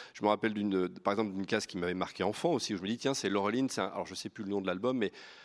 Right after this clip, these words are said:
elle se maquille, euh, en, en, en limite, euh, limite en prostituée, quoi. C'est pour faire s'opposer deux extraterrestres qui vont s'entretuer. C'est, c'est dans la, dans, dans les derniers cycles, quelque part, euh, vers, euh, Châtelet, euh,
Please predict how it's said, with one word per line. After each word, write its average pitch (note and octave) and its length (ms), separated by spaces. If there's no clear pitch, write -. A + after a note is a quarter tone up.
elle G2 100
se - 140
maquille, A#2+ 500
euh, F#2 380
en, F2+ 480
en, E2+ 80
en F2 460
limite, G#2 420
euh, E2+ 400
limite F#2 480
en E2 80
prostituée, - 480
quoi. E2 180
C'est - 140
pour - 160
faire - 160
s'opposer A2+ 460
deux A2+ 340
extraterrestres G#2 600
qui - 140
vont F#2+ 120
s'entretuer. - 540
C'est, - 260
c'est - 180
dans G#2 140
la, G#2+ 180
dans, G#2 320
dans G2 100
les G#2 100
derniers A2 260
cycles, G2+ 500
quelque F#2 300
part, F#2 340
euh, F2 60
vers, F2+ 280
euh, E2+ 80
Châtelet, F2+ 520
euh, D#2+ 200